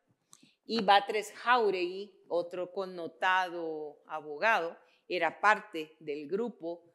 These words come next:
de estudiantes de la universidad y se conocieron todos en ese, en ese proceso. O sea que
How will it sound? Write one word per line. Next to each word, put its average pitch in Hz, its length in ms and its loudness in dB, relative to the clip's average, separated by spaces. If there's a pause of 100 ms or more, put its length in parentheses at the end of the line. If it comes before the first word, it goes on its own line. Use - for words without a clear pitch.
(280)
de 151 480 -2
estudiantes 175 760 -6
de 156 100 -10
la 170 120 -4
universidad 233 760 -2 (440)
y 190 100 -4
se 175 200 -2
conocieron 175 640 -6
todos 170 480 -4 (500)
en 160 200 -10
ese, 156 540 -6
en 143 140 -16
ese 147 180 -10
proceso. - 540 -12 (540)
O 196 80 -8
sea 247 260 4
que - 480 -4